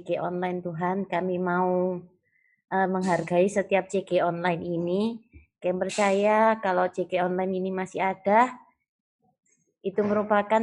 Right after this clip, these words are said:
Tuhan, eh, berkat buat kami juga. Biar kami nggak merasa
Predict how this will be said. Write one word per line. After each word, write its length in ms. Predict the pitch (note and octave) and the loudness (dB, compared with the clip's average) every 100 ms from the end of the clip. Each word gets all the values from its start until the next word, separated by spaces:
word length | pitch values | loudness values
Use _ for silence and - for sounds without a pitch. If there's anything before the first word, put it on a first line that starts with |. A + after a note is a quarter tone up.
| A3 | 0
Tuhan, 500 | A3+ G#3 G#3+ A#3+ A3+ - _ _ _ _ _ _ _ _ - - | 0 6 6 4 0 -12 _ _ _ _ _ _ _ _ -20 -8
eh, 260 | F#3+ F#3 F3 | -2 0 2
berkat 400 | F#3+ F3+ G#3+ G#3 | 0 2 2 2
buat 240 | F#3+ E3+ E3+ | 4 2 2
kami 320 | F3+ F#3 F#3+ | 2 2 -2
juga. 720 | F3+ E3 - E3+ E3+ G3+ - - _ _ _ _ _ _ - | -4 -8 0 4 6 4 -2 -20 _ _ _ _ _ _ -2
Biar 160 | F3+ F3+ | 0 2
kami 320 | F3 F#3+ F#3 | 0 0 0
nggak 160 | F3 | 0
merasa 720 | F3+ F#3 F#3+ - G3+ F#3 F#3+ | 2 0 -2 2 4 6 4